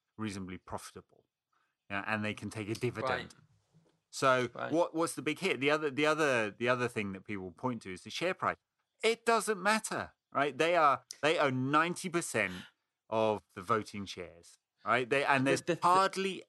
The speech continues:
Speaker 1: any shares floating around and being traded. Hardly any. Most of them are stuck in BlackRock in, in super long-term, um, positions, you know, and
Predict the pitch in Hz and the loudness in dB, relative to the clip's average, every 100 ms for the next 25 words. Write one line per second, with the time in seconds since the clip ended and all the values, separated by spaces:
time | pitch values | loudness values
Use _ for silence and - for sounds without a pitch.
0 | - 175 156 131 107 - 127 107 92 87 | -2 0 2 0 -2 -4 -4 -4 -4 -8
1 | - - _ - 120 107 110 107 101 95 | -14 -20 _ -6 -2 -2 -4 -4 -4 -4
2 | 92 98 92 90 98 85 78 _ - 143 | -6 -10 -10 -8 -8 -8 -12 _ -6 -4
3 | 131 131 113 110 92 92 127 - 117 101 | -4 -6 -8 -8 -6 -4 -4 -4 -6 -6
4 | - 104 - 98 85 _ _ - 123 120 | -6 -8 -6 -10 -12 _ _ -6 -4 -4
5 | - 101 87 - 98 95 - 104 95 - | -4 -6 -6 -10 -10 -10 -10 -10 -10 -8
6 | 113 107 101 95 92 104 98 95 87 _ | -10 -8 -8 -8 -8 -4 -4 -6 -10 _
7 | _ _ _ 101 98 95 92 92 - 110 | _ _ _ -2 0 0 -4 -10 -10 -8
8 | 113 139 110 87 92 - 104 101 120 143 | -4 -4 -4 -6 -12 -16 -12 -8 -8 -4
9 | 120 107 | -2 -4